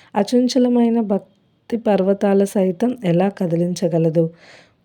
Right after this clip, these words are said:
పురుష స్త్రీ శక్తుల కలయిక పరిపూర్ణ విశ్వ సమతుల్యతను ఎలా సృష్టిస్తుంది? వంటి అనేక విషయాలను ఇప్పుడు తెలుసుకుందాం. పార్వతీ జననాన్ని అర్థం చేసుకోవడానికి మొదట మనం శివుడి పా-,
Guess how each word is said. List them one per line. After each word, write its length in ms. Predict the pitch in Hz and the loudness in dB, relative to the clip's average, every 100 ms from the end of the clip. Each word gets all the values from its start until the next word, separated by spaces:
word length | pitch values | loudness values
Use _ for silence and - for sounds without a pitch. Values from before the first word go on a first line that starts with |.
| - | 0
పురుష 260 | 254 247 277 | 2 4 2
స్త్రీ 340 | 269 214 226 | 2 2 4
శక్తుల 420 | 220 190 - 202 | 2 -2 0 0
కలయిక 480 | 202 185 180 180 214 | 2 2 2 2 -2
పరిపూర్ణ 640 | 208 175 180 214 226 226 | 0 2 2 2 2 2
విశ్వ 340 | 202 180 - 214 | 0 -2 -4 -4
సమతుల్యతను 800 | 202 175 170 196 180 170 185 208 | -4 -4 -2 0 2 2 0 0
ఎలా 320 | 180 170 185 | 0 2 0
సృష్టిస్తుంది? 960 | 180 165 - 180 165 - 160 151 160 160 - - - - | -2 -4 -4 -8 -8 -6 -4 -2 -4 -6 -18 -20 -10 -2
వంటి 360 | 202 202 196 - | 0 2 2 2
అనేక 380 | 185 214 220 208 | 0 2 2 2
విషయాలను 640 | 175 165 180 170 220 330 | 0 0 0 2 0 -2
ఇప్పుడు 320 | 208 - 254 | -4 -4 -6
తెలుసుకుందాం. 800 | 285 185 175 - - 170 160 156 - _ _ _ - _ _ _ - | -2 -2 -2 -6 -6 -4 -4 -6 -10 _ _ _ -20 _ _ _ 0
పార్వతీ 520 | 208 226 254 247 233 | 2 2 0 0 0
జననాన్ని 640 | 175 175 185 202 208 214 226 | 2 0 0 0 0 -2 -4
అర్థం 360 | 185 156 190 220 | -6 -6 -4 -2
చేసుకోవడానికి 1080 | 214 185 180 - 180 180 180 190 196 330 262 - - - - | -2 -6 -6 -2 0 0 -2 -4 -4 -6 -6 -14 -20 -14 -2
మొదట 320 | 208 220 247 | 0 0 0
మనం 520 | 208 180 180 185 190 196 | 0 0 -2 -2 -2 -4
శివుడి 400 | - 202 220 262 | -2 -2 -2 -2
పా-, 360 | 220 185 196 | -4 -4 -4